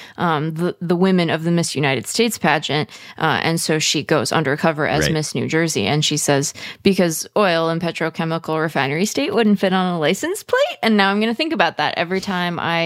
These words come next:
Speaker 2: Mm-hmm.
Speaker 1: hear where, um, their new ballpark is gonna be. My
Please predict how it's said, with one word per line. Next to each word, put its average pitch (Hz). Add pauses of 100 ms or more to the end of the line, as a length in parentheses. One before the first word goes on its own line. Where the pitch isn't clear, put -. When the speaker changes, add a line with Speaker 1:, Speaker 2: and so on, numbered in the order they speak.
(120)
Speaker 2:
Mm-hmm. 180
Speaker 1:
hear 170
where, 156
um, 160
their 156
new 156
ballpark 175
is 160
gonna 160
be. 160 (480)
My 277